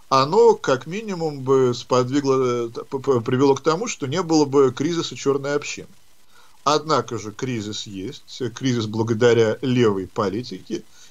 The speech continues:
и глядя на то, что из-за вот этого кризиса л-,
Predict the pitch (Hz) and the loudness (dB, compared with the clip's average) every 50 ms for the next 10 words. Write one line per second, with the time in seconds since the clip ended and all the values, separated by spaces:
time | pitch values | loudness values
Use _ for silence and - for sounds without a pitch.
0 | - - - 156 160 151 131 131 143 151 156 151 135 117 113 120 117 131 139 147 | -12 -6 0 2 4 4 4 4 4 6 6 6 4 2 0 -4 -4 -2 -2 -4
1 | 143 - 143 123 - - - - 139 139 127 117 104 - - - - - - 123 | -2 -2 -4 -4 -4 -6 -8 -4 0 0 2 0 0 -2 -8 -20 -20 -14 -8 -6
2 | 117 120 117 113 113 123 120 117 110 107 107 107 107 120 131 127 123 110 - 120 | -4 -4 -2 0 2 2 2 2 2 0 0 -2 -2 -2 -2 0 -2 -2 -2 -2
3 | 113 127 - - 131 123 113 113 110 - - 127 120 120 123 | -4 -2 -2 -2 0 0 0 0 -2 -2 -2 -2 0 0 0